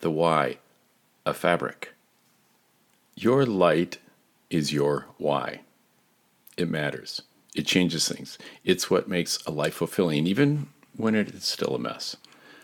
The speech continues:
Our light is our why. The same reasons each of us have for feeling fabric is important to me are reasons why it may be important for someone else. Don't hide it under a basket.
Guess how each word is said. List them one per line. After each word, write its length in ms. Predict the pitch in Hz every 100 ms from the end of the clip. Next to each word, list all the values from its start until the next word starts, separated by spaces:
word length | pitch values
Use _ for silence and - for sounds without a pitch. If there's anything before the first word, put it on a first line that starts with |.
| _ _ _ -
Our 240 | 87 117 98
light 400 | 67 69 - - _ _ -
is 280 | 76 - - - _ -
our 320 | 87 85 73
why. 340 | 69 - - - -
The 80 | 98
same 340 | - 117 120 117
reasons 600 | 110 95 95 87 - - -
each 180 | 123
of 60 | 127
us 160 | 117 -
have 160 | 107
for 140 | - 90
feeling 480 | - 98 90 85
fabric 420 | 78 - 92 107 107
is 100 | 104
important 420 | 95 95 95 90
to 100 | 85
me 260 | 95 131 - - - -
are 120 | 82
reasons 420 | 87 101 110 98
why 200 | 85 87
it 300 | 87 92 -
may 140 | 87 82
be 180 | 82
important 460 | 80 - 80 73 73
for 100 | 78
someone 320 | - 73 69
else. 380 | 65 50 - - - _ _ _ _ _ -
Don't 180 | 71 69
hide 180 | 80
it 140 | 73 73
under 200 | 71 65
a 60 |
basket. 560 | 69 71 65 - 50